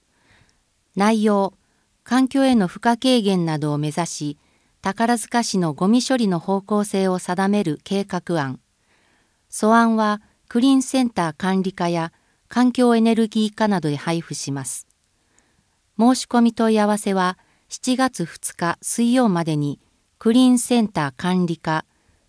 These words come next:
電話八七の四八四四まで。縦覧閲覧。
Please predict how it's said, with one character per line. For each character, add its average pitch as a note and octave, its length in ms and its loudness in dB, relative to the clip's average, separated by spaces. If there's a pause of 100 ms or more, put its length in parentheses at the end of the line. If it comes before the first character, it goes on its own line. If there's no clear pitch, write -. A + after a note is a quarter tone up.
(160)
電 A3 280 2
話 G3 220 0 (420)
八 G#3+ 340 -2
七 B3 280 4
の D3 240 -4 (120)
四 A3+ 240 2
八 A#3 340 -4
四 G3 240 2
四 F#3 240 -2
ま D3 140 -6
で。 C3 180 -12 (1700)
縦 A3+ 280 0
覧 A#3+ 300 2
閲 G3+ 240 -6
覧。 F3+ 300 -4